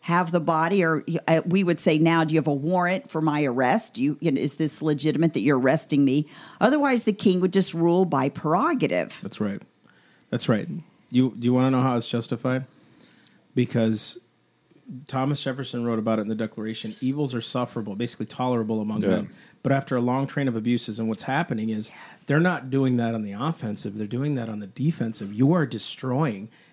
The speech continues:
Speaker 2: God-given rights.
Speaker 1: Yes.
Speaker 2: And our only way that we're gonna get you to listen is to defend ourselves. So when you have the,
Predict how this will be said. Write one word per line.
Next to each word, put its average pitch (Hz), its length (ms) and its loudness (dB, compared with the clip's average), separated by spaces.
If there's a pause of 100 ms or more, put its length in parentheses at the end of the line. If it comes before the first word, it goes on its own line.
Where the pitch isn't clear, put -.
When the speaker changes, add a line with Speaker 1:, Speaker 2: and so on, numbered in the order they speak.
(100)
Speaker 2:
God-given 135 640 -2
rights. 151 540 0 (400)
Speaker 1:
Yes. - 300 -14
Speaker 2:
And 135 120 4
our 139 200 0
only 175 300 6
way 180 260 2
that 156 120 4
we're 147 120 2
gonna 147 140 4
get 151 220 0
you 131 40 -2
to 120 60 0
listen 156 280 0
is 120 140 -2
to 135 80 -2
defend 151 460 0
ourselves. 120 440 -2
So 120 80 -6
when 120 140 4
you 175 120 6
have 185 140 -2
the, 113 140 -4